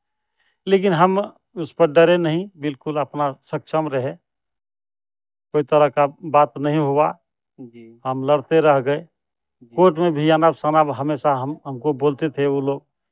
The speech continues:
Speaker 1: क्योंकि ये लोग तो न दस ठो आदमी वहाँ जाते थे कोर्ट ना, हम तो अकेले जाते थे।
Speaker 2: मतलब वो दस दस लोग मिलके जाते थे?
Speaker 1: हाँ।
Speaker 2: और आप अकेले जाते थे?
Speaker 1: हम अकेले जाते थे, लेकिन कभी हम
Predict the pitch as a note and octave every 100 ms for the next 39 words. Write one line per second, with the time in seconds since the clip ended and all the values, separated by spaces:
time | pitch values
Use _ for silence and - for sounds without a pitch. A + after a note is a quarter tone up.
0 | _ E3+ D3 E3+ E3+ D3+ E3 D#3+ - _
1 | _ D3+ E3 D3 D#3 - D#3+ D#3+ D3 D#3
2 | D#3 C#3 C#3 C#3 C#3+ - C3+ C#3 C3 D3
3 | D3 G#2+ _ _ _ - C3 D3+ C#3 D#3
4 | C#3 D3+ D3 C#3 B2 C3 A2+ A2+ - D3
5 | F3 F#3+ D3+ E3+ E3 G#3 G3+ G3 F3 F3
6 | E3+ F3+ D3+ A#2 A2 A2 G#2+ C3+ C#3 B2+
7 | A2 A2 _ - C3+ C#3+ D#3 E3 E3 E3+
8 | B2+ A2 C3 D3 D#3+ - E3+ E3 C#3+ C3
9 | C3 D3 E3 E3+ F3+ D#3+ F3 D3 E3+